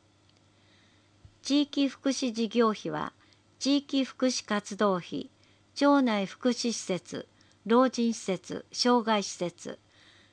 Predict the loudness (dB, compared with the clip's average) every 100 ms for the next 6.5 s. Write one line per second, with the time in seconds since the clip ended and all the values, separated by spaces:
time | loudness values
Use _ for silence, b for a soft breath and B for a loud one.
0 | _ 0 2 2 0 0 0 0 2 4
1 | 4 2 2 2 4 0 2 2 4 2
2 | 0 -4 -8 -8 _ _ 0 2 2 2
3 | 2 2 0 -4 -12 -12 -16 b b b
4 | b b b -4 0 2 2 -2 -4 0
5 | 2 2 0 -2 -4 -4 -2 0 0 -2
6 | -4 -4 -4 -6